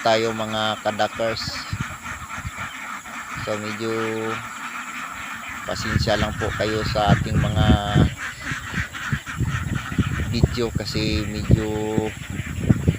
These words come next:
may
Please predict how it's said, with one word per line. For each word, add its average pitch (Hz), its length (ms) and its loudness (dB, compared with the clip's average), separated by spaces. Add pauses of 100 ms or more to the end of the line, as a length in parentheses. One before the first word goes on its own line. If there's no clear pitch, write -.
(3500)
may 98 240 2